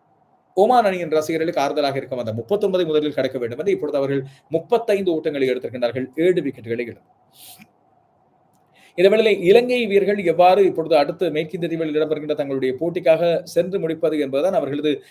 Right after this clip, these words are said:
மிக முக்கியமான ஒரு கேள்வியாக இருக்கிறது. காரணம், இந்த, அஹ், புளோரிடா வெள்ளத்திலே அவர்கள் இப்பொழுது சிக்கியிருப்பதால் விமான பயணங்களை மேற்கொண்டு செல்ல முடியாமல் இருக்கும். இலங்கைக்கான அடுத்த போட்டிக்கான நாள் இருக்கிறது.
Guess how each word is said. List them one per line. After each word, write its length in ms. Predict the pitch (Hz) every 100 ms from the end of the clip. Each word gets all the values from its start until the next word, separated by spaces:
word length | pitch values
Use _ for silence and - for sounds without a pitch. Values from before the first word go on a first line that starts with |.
| _
மிக 200 | 147 160
முக்கியமான 600 | 175 175 - - 165 156
ஒரு 80 | 147
கேள்வியாக 420 | - 143 139 131
இருக்கிறது. 300 | 120 110 -
காரணம், 320 | - 143 147
இந்த, 280 | 135 131 117 - - -
அஹ், 180 | 104 101 170
புளோரிடா 380 | 185 175 160
வெள்ளத்திலே 380 | 139 165 - 175
அவர்கள் 200 | 143 143
இப்பொழுது 300 | 139 143 -
சிக்கியிருப்பதால் 540 | - 165 170 151 156 180
விமான 320 | 143 165 185
பயணங்களை 380 | 165 156 156 139
மேற்கொண்டு 300 | 135 135 120
செல்ல 200 | 123 123
முடியாமல் 320 | 120 113 120
இருக்கும். 200 | 147 185
இலங்கைக்கான 460 | 147 165 175 190
அடுத்த 280 | 151 160 175 160
போட்டிக்கான 380 | 160 190 170
நாள் 200 | 127 156
இருக்கிறது. 460 | 185 - 120 143 196